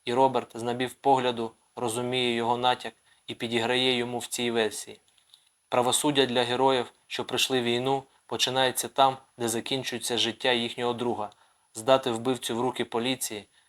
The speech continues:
все одно, що залишити йому життя. Річ неможлива. Отто методично день за днем вистежує вбивцю на вулицях Берліна. Роберта він береже для Патріції.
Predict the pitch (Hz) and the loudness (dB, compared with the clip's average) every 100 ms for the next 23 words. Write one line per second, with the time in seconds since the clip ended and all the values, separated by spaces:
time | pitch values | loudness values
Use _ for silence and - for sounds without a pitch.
0 | _ - - 127 123 127 131 127 117 117 | _ -4 2 4 2 2 -2 0 0 0
1 | - 120 123 117 120 113 117 - 110 - | 0 0 -2 -2 -2 -4 -4 -4 -4 -6
2 | _ _ 117 123 113 - 120 123 117 120 | _ _ -4 -2 -2 -4 -2 -2 0 0
3 | 113 101 - _ _ _ _ - 143 143 | 0 -2 -8 _ _ _ _ 2 4 4
4 | 131 127 127 127 131 127 120 120 - _ | 2 2 2 0 -2 0 0 -2 -10 _
5 | _ 117 127 123 117 113 123 120 113 - | _ -2 0 2 2 2 2 0 -2 0
6 | 123 117 117 117 - - 110 110 120 - | 0 2 2 0 -4 -16 -6 -2 -2 -2
7 | 117 110 120 117 - 104 110 113 113 107 | -2 0 0 0 -4 -2 -2 0 -2 -4
8 | 95 _ _ _ _ _ _ - 123 127 | -8 _ _ _ _ _ _ 2 4 4
9 | 120 127 120 127 117 117 110 120 113 113 | 4 2 2 2 2 4 4 2 2 0
10 | 113 120 110 - 110 | -2 -2 -2 -4 -8